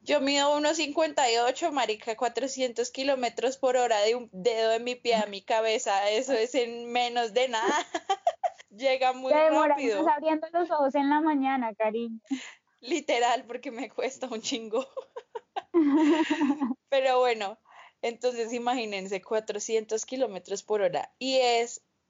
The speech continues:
Speaker 1: esa una de las razones por la que nosotros nos frustramos tan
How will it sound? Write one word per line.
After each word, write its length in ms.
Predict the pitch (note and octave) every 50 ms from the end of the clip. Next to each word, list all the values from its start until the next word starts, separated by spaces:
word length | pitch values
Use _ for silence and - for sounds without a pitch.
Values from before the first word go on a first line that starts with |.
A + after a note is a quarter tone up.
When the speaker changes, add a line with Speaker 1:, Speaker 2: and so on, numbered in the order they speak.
| _ -
Speaker 1:
esa 440 | A#3 A3+ G#3+ G#3+ - G#3+ G#3 - -
una 300 | - G#3+ G#3+ G3 F#3 F3+
de 60 | F3 F3+
las 180 | F#3 F3+ F#3
razones 640 | F#3 G3 G3+ - A3+ B3 G#3 F#3+ F3+ F#3 - - - _ _ _ _ _ _ _ _
por 200 | - B3+ B3+ B3
la 140 | A#3+ A3+ A3+
que 120 | - A#3
nosotros 440 | A3+ A3+ A3 A3+ A3+ - G#3+ G#3+ G3+
nos 180 | G#3+ G#3+ G#3+ -
frustramos 760 | A3 A3+ A3 - - A3 G#3+ G#3 G#3 G3 G3 G3+ - - - _ _ -
tan 380 | G#3 G3 F#3 F3+ F3 E3+ -